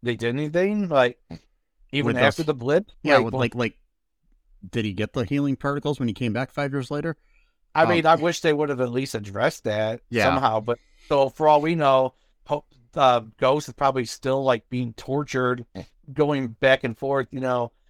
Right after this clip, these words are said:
Speaker 1: <laughs> for seven years at this point, or, you know, however long, whatever.
Speaker 2: I
Speaker 1: And,
Speaker 2: like,
Speaker 1: uh,
Speaker 2: I like to think that she's living in a nice, uh, you know, uh, n-, nice, uh, you know, family home in, uh,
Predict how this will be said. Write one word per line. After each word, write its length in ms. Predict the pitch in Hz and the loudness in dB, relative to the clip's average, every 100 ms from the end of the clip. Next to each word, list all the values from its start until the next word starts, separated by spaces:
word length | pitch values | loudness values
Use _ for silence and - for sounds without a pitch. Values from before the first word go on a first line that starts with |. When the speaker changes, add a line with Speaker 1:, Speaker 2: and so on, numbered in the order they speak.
| _ _ - | _ _ -6
Speaker 1:
<laughs> 340 | - - 190 | -6 0 0
for 280 | 175 160 127 - _ _ _ - | 2 0 0 -4 _ _ _ -6
seven 400 | - 156 143 131 | 2 2 2 -4
years 380 | 139 156 151 | -4 -4 -4
at 80 | 139 | -4
this 160 | 131 123 | -6 -6
point, 320 | 131 131 120 | -2 -2 -2
or, 100 | 117 117 127 - | -4 -6 -12 -10
you 80 | 185 | -4
know, 140 | 156 123 | -2 0
however 380 | 143 127 123 123 | 2 2 2 0
long, 260 | 120 123 | 0 -2
whatever. 400 | 127 127 110 104 - | -2 -2 -2 -4 -12
Speaker 2:
I 60 | 92 - _ - | -16 -18 _ -2
Speaker 1:
And, 180 | 131 | 2
Speaker 2:
like, 160 | 123 117 | 4 4
Speaker 1:
uh, 80 | 113 | 4
Speaker 2:
I 80 | 127 | 2
like 200 | 120 104 | -2 -4
to 60 | |
think 240 | - 98 95 | -8 -8 -8
that 100 | 92 | -10
she's 260 | 98 87 | -10 -10
living 280 | 95 87 85 | -10 -8 -8
in 140 | 85 | -8
a 80 | 82 | -8
nice, 380 | 82 82 76 - | -8 -8 -8 -6
uh, 260 | 76 76 76 _ _ _ _ _ _ _ | -6 -6 -10 _ _ _ _ _ _ _
you 100 | 104 | -4
know, 200 | 90 82 _ _ _ _ _ _ _ _ _ _ _ _ _ _ | -4 -6 _ _ _ _ _ _ _ _ _ _ _ _ _ _
uh, 280 | 98 82 80 - | -6 -6 -6 -6
n-, 180 | 95 - | -6 -2
nice, 280 | 101 90 - | -2 -4 -4
uh, 320 | 82 80 78 - _ - | -4 -4 -6 -10 _ -10
you 120 | 110 | -8
know, 280 | 85 82 78 _ _ _ _ _ | -6 -6 -10 _ _ _ _ _
family 300 | 110 95 90 | -4 -2 -4
home 320 | 76 92 85 | -8 -8 -6
in, 180 | 80 78 | -6 -6
uh, 260 | 80 76 | -6 -8